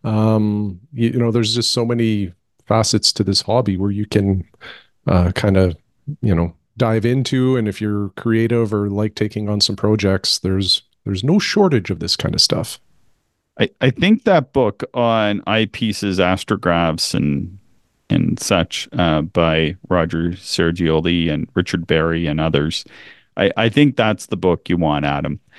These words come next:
Speaker 2: And i-, if, excuse me, if, if the price is a bit high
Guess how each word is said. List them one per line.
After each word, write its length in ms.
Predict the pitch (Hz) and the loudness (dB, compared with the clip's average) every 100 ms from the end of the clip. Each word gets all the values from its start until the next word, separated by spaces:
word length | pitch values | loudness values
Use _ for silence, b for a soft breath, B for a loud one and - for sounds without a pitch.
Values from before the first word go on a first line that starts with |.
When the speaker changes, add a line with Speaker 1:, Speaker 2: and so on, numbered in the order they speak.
| b b 120 | b b 0
Speaker 2:
And 400 | 120 113 110 - 104 | 4 4 4 0 -6
i-, 100 | - | 0
if, 260 | 117 117 - _ _ _ _ _ _ - | 0 0 -4 _ _ _ _ _ _ -4
excuse 560 | - - - - 139 | -4 0 -2 4 4
me, 240 | 120 98 - _ _ _ _ _ _ _ _ - | 6 2 -4 _ _ _ _ _ _ _ _ -2
if, 200 | 113 117 - | 2 2 2
if 200 | 117 - | 0 0
the 100 | 113 | -2
price 400 | - 143 151 - | 0 0 2 0
is 160 | 127 | -2
a 60 | 113 | -2
bit 200 | 113 104 | 0 -2
high 480 | - 110 107 87 | 0 2 2 2